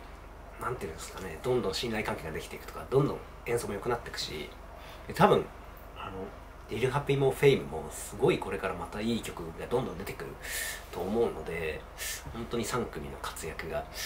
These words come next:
楽しみだし、まあ、俺もまた何かしらのね、形でお役に立てたら嬉しいし、まあ、俺も活動を応援していきたいなと思ってます。そんな感じですね。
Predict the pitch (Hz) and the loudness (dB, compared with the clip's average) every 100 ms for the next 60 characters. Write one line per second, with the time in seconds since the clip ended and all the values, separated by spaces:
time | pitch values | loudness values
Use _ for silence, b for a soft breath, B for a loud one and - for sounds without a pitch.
0 | B B - 95 104 113 82 78 - 71 | B B -6 -4 -2 0 -2 -2 -4 -4
1 | 67 - 90 104 107 101 101 101 95 98 | -8 -6 -2 2 2 2 2 2 2 2
2 | 110 101 101 - 101 95 104 156 - - | 0 0 0 2 2 2 0 -2 -4 -12
3 | - - - 92 - - 82 - - B | -14 -8 -6 -6 -4 -4 -4 -6 -12 B
4 | B B B - 110 104 101 101 104 - | B B B -8 -2 0 2 0 0 -2
5 | 85 - 98 - 123 107 - 160 160 143 | -4 -2 0 0 2 0 0 0 2 2
6 | 95 - - - - - - - - 107 | 0 -6 -12 -14 -14 -14 -14 -8 0 2
7 | 113 - 143 135 151 - - 123 117 113 | 4 6 8 8 8 6 2 4 4 4
8 | 113 113 120 - 127 120 - 135 107 95 | 4 4 2 2 2 0 2 0 2 0
9 | - - B B B B B - 87 - | -2 -4 B B B B B -8 -8 -4
10 | - - - - - - - - - - | -4 -4 -6 -10 -14 -14 -14 -14 -14 -14
11 | - - - 95 92 110 107 104 101 - | -12 -10 -6 -4 -2 0 -2 0 -2 -2
12 | 82 78 | -4 -6